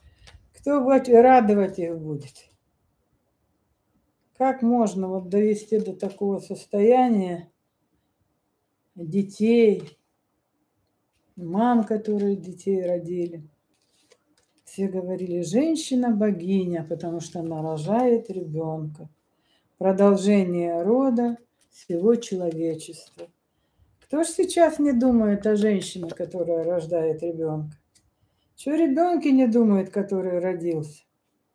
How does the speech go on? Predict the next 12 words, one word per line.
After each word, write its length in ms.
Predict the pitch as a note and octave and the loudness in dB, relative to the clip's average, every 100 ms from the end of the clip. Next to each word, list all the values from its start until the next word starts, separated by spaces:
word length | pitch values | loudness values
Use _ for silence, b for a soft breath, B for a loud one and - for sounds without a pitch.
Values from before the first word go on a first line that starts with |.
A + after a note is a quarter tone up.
| _ _ _ _ _ _ _ _ | _ _ _ _ _ _ _ _
Это 260 | G#3+ G#3 A3+ | -8 -2 -2
чё 300 | A#3 D#4 D#4 | -2 -4 -2
там, 180 | A3+ G3+ | -2 -2
помутнение 720 | A3+ A#3+ A#3+ D4+ D#4 B3+ A#3 | 0 0 -2 -2 0 2 2
в 40 | |
мозгах, 580 | A3 A3 A3 C#4+ D4+ D4 | 0 0 -2 0 0 0
я 140 | G#3+ | -2
понять 440 | G#3 A3 A#3 A#3+ B3 | -2 -2 0 -2 -2
не 80 | G3+ | -2
могу. 480 | G3 F#3 F3 F3 - _ _ _ _ _ _ _ | 0 -2 -6 -12 -14 _ _ _ _ _ _ _
Что 380 | - - C4+ C#4 | -20 -4 -2 0
произошло 920 | B3 A3+ G#3+ A3 G#3 - C#4+ F4+ F#4 | 2 2 2 0 -2 -4 -2 0 -2